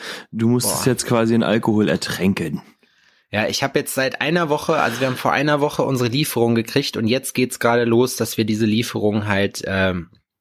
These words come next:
Speaker 2: von unseren Klamotten ins Lager eingeräumt kriegen. Es ist viel zu viel, es passt alles nicht mehr ins Lager, das Lager ist zu klein geworden.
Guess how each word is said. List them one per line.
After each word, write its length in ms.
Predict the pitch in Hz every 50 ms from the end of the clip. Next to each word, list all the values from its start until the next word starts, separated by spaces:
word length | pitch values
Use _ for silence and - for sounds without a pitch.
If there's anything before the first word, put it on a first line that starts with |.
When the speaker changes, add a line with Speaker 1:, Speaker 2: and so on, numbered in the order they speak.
| _ _ _ _ _ - - -
Speaker 2:
von 240 | - - 139 156
unseren 340 | - 151 135 120 113 113 113
Klamotten 640 | 110 - 113 104 104 107 110 - - 117 110 - -
ins 240 | - 113 110 - -
Lager 420 | 107 104 101 107 107 110 107 -
eingeräumt 1000 | - 62 73 110 110 107 - - - - - - 117 98 104 107 110 110 110 -
kriegen. 420 | - - - 104 98 - 98 104 98
Es 200 | - - 98 104
ist 140 | 113 -
viel 220 | - - - 151 143
zu 160 | - - 127
viel, 380 | - - - 135 131 135 135 -
es 160 | - - -
passt 320 | - - 120 - - -
alles 300 | - 110 117 117 113 -
nicht 180 | 123 110 - -
mehr 100 | 120 104
ins 160 | 80 85 -
Lager, 340 | 113 113 101 113 101 62 57
das 140 | 52 - -
Lager 300 | 123 117 120 - - -
ist 180 | - - -
zu 100 | - 131
klein 380 | - - - 131 120 117 120 123
geworden. 480 | 123 117 110 113 110 110 110 113 113